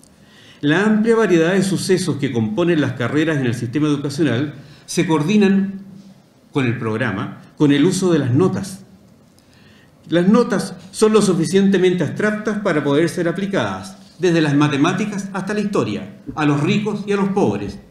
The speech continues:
a la gente del campo o a la gente de la ciudad, estudiantes. En la sociedad contemporánea, los rendimientos de ese sistema educacional son insustituibles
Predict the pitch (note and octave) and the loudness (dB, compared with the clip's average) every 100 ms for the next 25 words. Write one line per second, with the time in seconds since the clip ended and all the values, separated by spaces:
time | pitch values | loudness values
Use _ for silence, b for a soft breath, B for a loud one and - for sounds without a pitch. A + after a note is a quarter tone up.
0 | - _ - C3+ C3+ E3+ D#3 B2+ A2+ E3+ | -20 _ -6 -4 0 0 0 -2 -2 0
1 | F#3 F#3 G3 F#3+ D#3 D3 D#3 D3+ D3 D3 | 0 -2 -6 -4 -2 0 -2 -2 -4 -4
2 | A#2 F2+ - - - G#2 G2+ F#2 - - | -4 -4 -10 -18 -16 -10 -8 -8 -12 -14
3 | - D#4+ - - B B B E3+ E3+ E3 | -10 -8 -10 -18 B B B 0 2 0
4 | D#3+ D3 E3+ G3+ A3 G#3 G3 F#3+ F3+ D#3 | -2 -4 -2 0 2 2 2 2 2 2
5 | C3 B2+ C3 C3+ B2+ B2+ D3+ G3+ G#3 G3+ | 2 -2 0 0 0 0 2 0 0 -2
6 | G3 D#3+ D3+ - C#3+ A2 A2+ A2+ B2+ - | -2 -6 -6 0 0 0 0 -2 -4 0
7 | D3+ E3 F3+ - D3+ C#3+ A3+ G#3+ G3+ G3+ | 0 2 -2 -2 0 0 0 0 0 0
8 | G3 G3+ G3 G#3 F#3+ A2+ F#2 | -2 -4 -2 0 2 2 -2